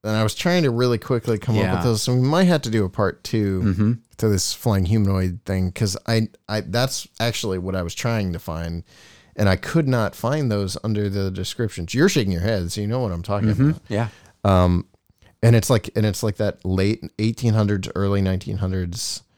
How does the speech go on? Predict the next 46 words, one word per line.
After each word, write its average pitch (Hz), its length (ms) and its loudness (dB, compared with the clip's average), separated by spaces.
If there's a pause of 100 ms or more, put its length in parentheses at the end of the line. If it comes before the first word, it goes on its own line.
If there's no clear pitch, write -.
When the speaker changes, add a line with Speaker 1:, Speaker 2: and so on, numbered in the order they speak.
(320)
Speaker 1:
um, 80 320 -2
s-, - 360 -6
steampunk 104 840 -2
style. 87 480 -2
Speaker 2:
Exactly. 92 680 -2
Speaker 1:
Yeah. 101 320 2 (560)
Um, 98 320 2
so - 120 -2
there 107 120 2
were 135 100 4
sightings 101 320 4
of 98 40 4
that, 101 140 4
but 120 120 4
yeah, 120 160 6
this 147 220 2
is 185 140 0
fifties. 104 840 2 (160)
Uh, 95 180 2
the 95 140 2
article, 127 680 4 (120)
I, - 80 0 (100)
I 120 200 4 (220)
unfortunately 127 680 2
in, 101 420 2 (160)
in 95 240 2 (100)
airdropping 117 640 4
this 123 140 2
to - 100 -2
myself, 120 340 2
I 98 60 6
lose 101 260 4
all 92 140 4
the 95 160 2
info 87 520 0 (320)
'cause 101 140 -6
it's, 90 220 -6
the 101 200 -2
info 107 260 0
is 95 120 -2
actually 92 340 -2
in 92 140 0
the 87 80 0
name 87 340 0
of 87 100 -4
the, 80 200 -4